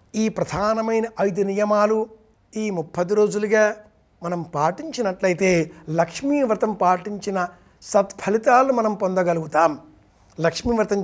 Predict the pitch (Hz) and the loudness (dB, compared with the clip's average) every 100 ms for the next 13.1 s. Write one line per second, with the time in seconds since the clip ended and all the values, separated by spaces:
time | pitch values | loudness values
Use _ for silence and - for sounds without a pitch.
0 | - 180 - 196 180 170 175 170 156 156 | -2 -4 -2 -2 0 0 0 -2 -2 0
1 | 190 180 214 214 170 180 190 - _ - | 2 4 4 4 2 0 -4 -12 _ -12
2 | 143 151 190 165 131 143 151 120 - _ | -8 -4 -4 -6 -4 -4 -4 -6 -12 _
3 | _ - 170 170 226 214 185 175 220 220 | _ -4 -2 -2 -4 -2 0 0 -2 -2
4 | 196 196 190 196 202 - _ _ 147 180 | -2 0 0 -2 -6 -10 _ _ -4 -2
5 | 185 196 185 190 196 185 185 196 202 - | 2 2 2 0 -2 -2 -2 -4 -6 -8
6 | _ _ _ _ _ 240 220 190 202 202 | _ _ _ _ _ -2 0 0 0 0
7 | 196 202 202 190 190 180 180 220 220 214 | 0 0 -2 -2 -2 -2 -4 -4 -4 0
8 | 185 180 202 196 196 190 190 208 - 220 | 0 0 -2 0 0 -2 -4 -8 -2 0
9 | 196 190 196 190 190 190 180 175 180 - | 2 0 -2 0 0 0 0 -4 -4 -6
10 | - 180 175 175 165 175 190 185 180 175 | 0 2 2 0 -2 -2 -2 0 0 2
11 | 175 170 160 196 208 190 185 180 160 165 | 2 0 -4 -6 -4 -2 -2 -2 -2 -4
12 | 208 202 190 180 170 127 165 175 190 247 | 0 0 2 0 -4 -8 -6 -4 -2 -4